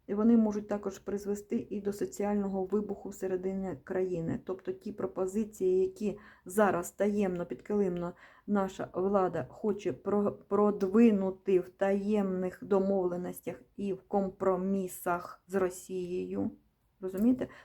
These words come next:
можуть привести до соціального вибуху в країні.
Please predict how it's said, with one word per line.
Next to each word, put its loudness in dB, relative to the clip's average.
можуть 0
привести 0
до 0
соціального -2
вибуху -4
в -18
країні. -4